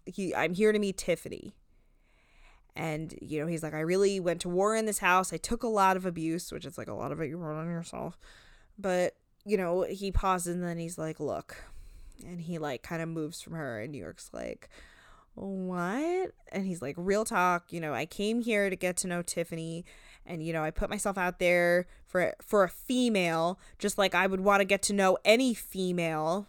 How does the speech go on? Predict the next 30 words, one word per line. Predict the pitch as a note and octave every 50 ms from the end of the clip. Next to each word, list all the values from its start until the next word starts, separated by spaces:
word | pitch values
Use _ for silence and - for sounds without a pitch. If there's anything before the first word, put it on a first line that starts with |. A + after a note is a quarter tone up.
| _
Stop | _ - - - D#3+ F#3
calling | - G3+ G3 G3+ G#3
women | G3+ G3+ A3 A3+ A3+
females. | - - - D#3+ D#3+ D#3 D3 D3 D#3 E3+ G3+ - - - - - _ _ - - _ -
Um, | - F3+ F3 F3
he | F#3+ F#3
says | F3 - F3+ F3 -
he | F3 E3+
tried | - - - A3+ A3+ C4+ C#4
to | -
be | B3+ C4+ C4
a | C4
good | A3 G3+ A#3 G#3+ G#3 F#3
dude, | - F#3+ G3 G3 G3 G3 F#3+ F#3+ F3 E3
you | F3 F3
know, | E3+ E3
to | D#3+
put | E3 - G#3+ G#3
it | G#3 G#3+
out | G#3 G3+ G3+ G3+
on | G3 F#3+
the | G3 F#3+
line, | F#3 F3+ F3 E3+ D#3+ D#3+ E3 E3 E3 E3 E3 E3+
but | D#3+ D#3+
he | - - F#3 F3 E3 D#3+ D#3 E3 - _ _ _ _ _ _ _ _ _ _ _
just | - - E3 - - -
can't | - - F3 D#3+ A2 - E3
do | - D3+ G#2+ F#2
it. | E2+ D#2 E2 F2 - - - _ _ _ _ _ _ - _ _ _ _ _ _ _ _ _ - _ - - _ _ _ - _ _ _ _ _ _ _ _
And | - F3+ F3 E3+ E3 E3 E3+ E3 -